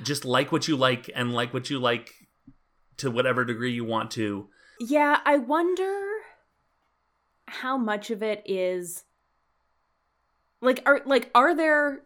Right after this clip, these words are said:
Speaker 2: schools now or then or whenever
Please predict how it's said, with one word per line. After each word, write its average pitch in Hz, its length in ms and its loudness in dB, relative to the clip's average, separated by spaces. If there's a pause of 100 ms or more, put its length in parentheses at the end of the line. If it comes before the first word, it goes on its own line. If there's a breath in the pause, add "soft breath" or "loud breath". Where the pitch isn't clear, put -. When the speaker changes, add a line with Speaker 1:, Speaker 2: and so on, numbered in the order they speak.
(520)
Speaker 2:
schools - 920 -4 (440)
now 196 420 2
or 196 260 0
then 170 460 -4
or 170 180 -4
whenever 170 680 -6